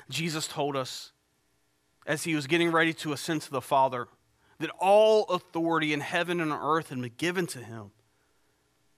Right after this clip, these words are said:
And he commissioned us to go out and to make disciples of all nations. He promises us that when we do, when we go out and we baptize and we teach them to obey, he promises that he will be with us.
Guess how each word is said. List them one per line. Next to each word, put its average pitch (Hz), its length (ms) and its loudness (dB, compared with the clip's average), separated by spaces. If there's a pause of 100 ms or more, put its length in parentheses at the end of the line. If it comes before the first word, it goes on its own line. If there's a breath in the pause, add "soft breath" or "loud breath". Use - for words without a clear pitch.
(140)
And 127 100 -8
he 175 80 -2
commissioned 180 680 0
us 143 280 0
to 151 80 -8
go 160 200 0
out 170 180 6
and 135 100 -16
to 151 80 -10
make 151 220 -2
disciples 165 760 -4
of 120 120 -10
all 147 200 2
nations. - 720 -4 (880)
He 135 80 -4
promises 214 640 4
us 170 220 4
that 170 260 0
when 185 160 2
we 165 120 4
do, 220 440 2
when 196 140 2
we 180 100 4
go 202 240 6
out 214 240 6
and 185 100 -2
we 165 80 2
baptize 196 680 6
and 170 100 -2
we 165 80 -2
teach - 340 -6
them 208 200 4
to 165 180 -4
obey, 175 440 4 (240 loud breath)
he 190 100 0
promises 208 800 4
that 151 120 0
he 226 300 0
will 190 180 0
be 175 220 -2
with 151 500 -6
us. - 600 -4